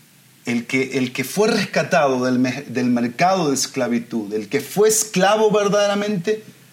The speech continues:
y tocó fondo verdaderamente, te voy a asegurar una cosa en esta mañana,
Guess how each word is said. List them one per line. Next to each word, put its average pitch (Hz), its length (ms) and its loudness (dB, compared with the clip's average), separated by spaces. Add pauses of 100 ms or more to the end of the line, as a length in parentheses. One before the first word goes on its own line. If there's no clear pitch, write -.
(220)
y 147 100 0
tocó 180 400 2
fondo 269 540 2
verdaderamente, 240 680 2
te 202 180 0
voy 247 200 4
a 254 40 2
asegurar 240 420 2
una 233 240 2
cosa 220 280 2
en 214 80 0
esta 233 280 0
mañana, 226 520 2